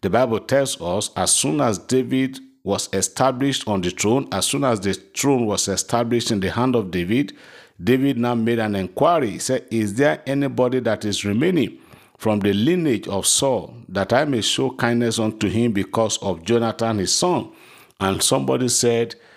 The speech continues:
"Look, there is a guy, one of the grandsons of, of Saul, whose name was Mephibosheth." Let me read Second Samuel chapter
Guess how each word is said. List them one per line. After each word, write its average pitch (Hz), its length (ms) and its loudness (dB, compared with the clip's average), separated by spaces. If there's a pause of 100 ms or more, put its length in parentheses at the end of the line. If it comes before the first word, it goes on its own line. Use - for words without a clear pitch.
(200)
"Look, 117 400 0
there 98 180 0
is 101 160 0
a 101 100 2
guy, 95 600 -2 (240)
one 131 340 0
of 101 220 0
the 98 140 0
grandsons 120 840 0
of, 98 320 -2 (260)
of 101 140 -4
Saul, 98 580 0 (240)
whose 123 380 0
name 120 400 0 (340)
was 98 280 0
Mephibosheth." 95 880 -2
Let 127 180 2
me 139 80 0
read 120 320 0
Second 135 440 -2
Samuel 123 400 0
chapter 95 420 -4